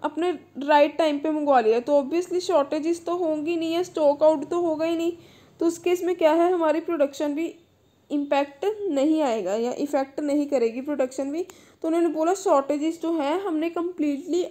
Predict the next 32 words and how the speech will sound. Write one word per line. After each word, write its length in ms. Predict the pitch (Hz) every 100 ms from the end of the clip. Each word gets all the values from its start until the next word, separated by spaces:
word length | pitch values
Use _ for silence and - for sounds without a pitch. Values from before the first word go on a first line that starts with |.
| -
अवॉइड 520 | 294 269 262 277 277
करना 280 | 277 226 226
है। 220 | 220 - -
अगर 280 | 247 285 294 - _ _ _ -
ऑर्डर 320 | 254 247 294
को 420 | 294 294 403 - _ _ _ _ _ _ -
राइट 360 | 254 294 285 277
टाइम 260 | 311 285 285
पे 400 | 294 349 415 370
मंगवा 300 | 320 277 269
लेते 360 | 240 247 - 302
हैं, 340 | 302 285 320
इन्वेंटरी 580 | - 302 285 254 247 269
के 120 | 277
ऑर्डर 260 | 285 262 254
को, 400 | 269 320 427 - _ - _ -
तो 80 | 320
उस 120 | 330
केस 280 | - 320 339
में 100 | 320
क्या 140 | 320
होगा, 360 | 294 311 277 339
तो 140 | 349
शॉर्टेज 440 | 370 349 277 285 285
जो 160 | 302
है 180 | 302 277
हम 180 | 349 302
इसी 240 | 285 294 294
तरीके 420 | 302 294 - 277
से 140 | 294
जो 140 | 277 294
है 280 | 269 320